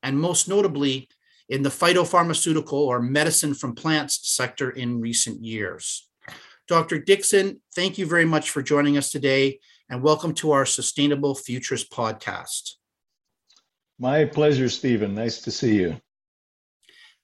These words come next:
Speaker 2: or hear
Speaker 1: Now,
Speaker 2: you at
Speaker 1: living,
Speaker 2: least.
Speaker 1: living architecture is about growing plants in, on, and around building envelopes, and it can be challenging. I recall the movie The Martian with Matt Damon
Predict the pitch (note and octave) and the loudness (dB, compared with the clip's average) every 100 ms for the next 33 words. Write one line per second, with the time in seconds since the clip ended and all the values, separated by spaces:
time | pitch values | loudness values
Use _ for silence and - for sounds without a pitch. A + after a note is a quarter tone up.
0 | _ D#2+ F2+ B2+ F#3 F3 A#2 F#2 - C3+ | _ -8 0 8 10 10 10 6 6 4
1 | C#3+ - - _ _ _ B2+ - - G3+ | 2 -2 -12 _ _ _ -20 -18 2 4
2 | A#3 A3 A3 A#3 G#3 G3 E3+ - E3+ D#3+ | 6 8 8 8 4 4 2 0 -2 -2
3 | C#3+ E3 D#3+ D#3 D3 B2+ D3+ E3 E3 D3+ | 0 2 4 4 2 -2 2 2 2 -2
4 | F3 E3 D#3 - E3+ F#3+ G3+ A3+ A3+ D#3 | 0 0 0 -2 0 0 2 -2 -2 -2
5 | E3 E3+ E3+ - C#3+ C#3+ C#3+ D3 D3 C3+ | 2 2 0 -2 0 2 2 2 0 -2
6 | A#2+ C#3+ D3+ C#3+ B2+ A2+ G2+ G#2+ G2+ F2 | 0 2 4 2 0 -4 -6 -6 -8 -6
7 | - - - _ C3 D#3 E3 G3+ G#3 - | -2 -2 -2 _ -2 -2 0 -2 -2 0
8 | G#3+ A3 A3 D3 A2+ - _ _ _ _ | 4 4 4 0 -2 -8 _ _ _ _
9 | - - - - _ - C#3+ D#3+ - G3 | -20 -20 -20 -20 _ -2 0 0 4 6
10 | G3+ F3+ F3 F#3+ G3+ F#3+ E3+ C#3+ D3 F3 | 6 4 0 0 0 0 0 2 6 4
11 | F#3 - D3+ C3 B2+ C#3 D#3 D3 D3 D3+ | 4 0 0 -2 -2 0 2 0 0 0
12 | C#3+ A#2+ G2+ | 0 -2 -8